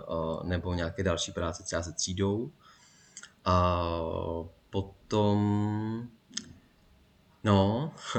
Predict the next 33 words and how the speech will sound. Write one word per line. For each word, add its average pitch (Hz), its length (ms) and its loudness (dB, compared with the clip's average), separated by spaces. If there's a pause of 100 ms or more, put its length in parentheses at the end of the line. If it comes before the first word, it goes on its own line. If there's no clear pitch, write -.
(100)
<laughs> - 380 -6
pak 190 160 2
ještě 120 280 4
hodně, 120 460 4
hodně 113 260 0
co 123 140 0
je 120 80 4
v - 140 -14
kompetencích 113 720 0
a, 104 240 2
o, 104 160 0
školy 113 340 4
hodně 113 280 2
potom, 113 540 0
a, 90 340 2
volají 95 720 2 (100)
a 92 540 0 (240)
i 101 80 -2
z, 95 80 -2
vlastně 98 340 0
z 95 100 0
výzkumu 98 760 0
mého 98 260 2
kolegy 98 460 0
Honzy 98 340 0
Šmídy, 104 560 0 (420)
a, 90 520 4
který 98 160 0
dělal 98 280 4
v 98 40 2
rámci 98 520 2 (760)
diplomové 101 500 4
práce, 95 640 0